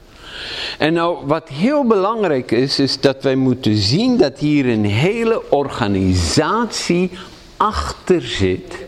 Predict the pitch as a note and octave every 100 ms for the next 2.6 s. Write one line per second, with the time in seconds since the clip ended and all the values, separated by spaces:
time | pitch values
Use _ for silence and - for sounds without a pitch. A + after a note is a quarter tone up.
0 | G4+ G4+ - - - - D4+ D4 C#4+ -
1 | - - - A#2 A#2 - - A#3 A3+ F3+
2 | G2+ B1+ C2+ A#1 -